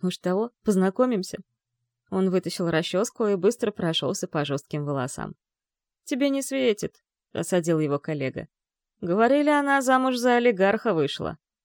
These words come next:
Следом за актрисой вышел неказистый лысый мужчина вдвое старше и собственнически обнял её за талию. «А вот и муженёк».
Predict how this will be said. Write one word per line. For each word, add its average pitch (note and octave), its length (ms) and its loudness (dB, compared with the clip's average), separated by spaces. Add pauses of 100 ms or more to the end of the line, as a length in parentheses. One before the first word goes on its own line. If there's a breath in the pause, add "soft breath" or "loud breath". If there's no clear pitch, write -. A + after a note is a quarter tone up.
(400)
Следом F3 420 0
за E3 160 0
актрисой A3+ 500 -2
вышел B3 300 0
неказистый G#3+ 640 0
лысый G3+ 320 2
мужчина F#3 440 -2
вдвое D#3+ 320 -2
старше G3+ 480 -4 (260 loud breath)
и - 60 -4
собственнически A3+ 800 -2
обнял F3+ 420 0
её D#3+ 200 0
за D#3 140 -2
талию. B2 440 -6 (880)
«А A3+ 120 -2
вот F4+ 180 0
и C4 60 4
муженёк». D#3 640 -2